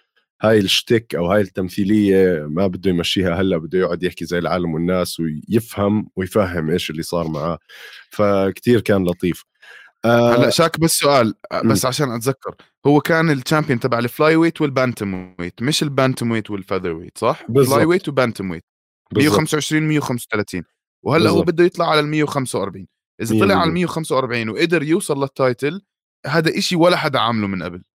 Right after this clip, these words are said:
Speaker 1: مية
Speaker 2: يكون
Speaker 1: بالمية.
Speaker 2: إشي عن جد رائع.
Speaker 1: ما في ولا three division champ لهلأ بتاريخ المنظمة، فأكيد بيكون إنجاز خرافي. آه، يمكن كان أس-، يعني هو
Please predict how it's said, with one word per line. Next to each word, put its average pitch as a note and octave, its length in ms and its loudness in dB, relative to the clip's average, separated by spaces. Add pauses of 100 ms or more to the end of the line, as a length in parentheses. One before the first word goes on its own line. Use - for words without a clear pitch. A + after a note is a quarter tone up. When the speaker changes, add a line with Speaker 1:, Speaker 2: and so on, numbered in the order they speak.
(180)
Speaker 1:
مية A#2+ 120 4
Speaker 2:
يكون A2+ 140 6
Speaker 1:
بالمية. G2 160 4
Speaker 2:
إشي C3+ 180 0
عن A2+ 140 -2
جد C3+ 300 0
رائع. F#2+ 400 -2
Speaker 1:
ما A2 360 4
في A2+ 140 2
ولا A2+ 240 6
three G#2+ 600 4
division F#2+ 360 0 (100)
champ F2 340 0
لهلأ E2 300 -2
بتاريخ E2 420 -6
المنظمة، C#2+ 480 -6
فأكيد - 1200 -4
بيكون F#2+ 280 2
إنجاز F2+ 340 2
خرافي. F2 540 -2 (640)
آه، E2+ 480 0
يمكن A2+ 340 2
كان A2+ 280 2
أس-، - 220 -6
يعني F#2+ 320 2
هو A2 280 4